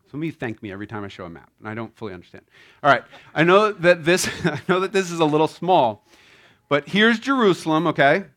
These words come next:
This is Judea down here, where he's leaving, okay? Up here is the Sea of Galilee. And guess what that region is called? Galilee. And Nazareth, if you can see it, is over there, okay?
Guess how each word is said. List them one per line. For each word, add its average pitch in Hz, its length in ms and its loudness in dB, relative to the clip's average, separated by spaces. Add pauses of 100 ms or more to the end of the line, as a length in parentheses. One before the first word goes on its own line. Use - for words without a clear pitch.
(540)
This 196 300 6
is 226 160 0
Judea 180 540 2
down 135 320 2
here, 120 340 -6 (160)
where 143 180 2
he's 165 220 0
leaving, 143 300 2
okay? 127 380 -8 (680)
Up - 220 2
here 208 680 6 (440)
is 165 220 4
the 165 100 -2
Sea 214 300 -2
of 175 160 2
Galilee. 131 640 4 (200)
And 123 120 -8
guess 143 200 0
what 147 120 -10
that 147 160 0
region 120 260 -4
is 98 100 -14
called? - 300 -20 (460)
Galilee. 95 460 -4 (500)
And 151 200 0
Nazareth, 185 800 4
if 147 160 -2
you 156 80 -8
can - 140 -4
see 214 320 -2
it, 139 240 -4
is 139 420 -2 (140)
over 123 580 -4 (180)
there, 113 400 -8 (220)
okay? 143 240 -6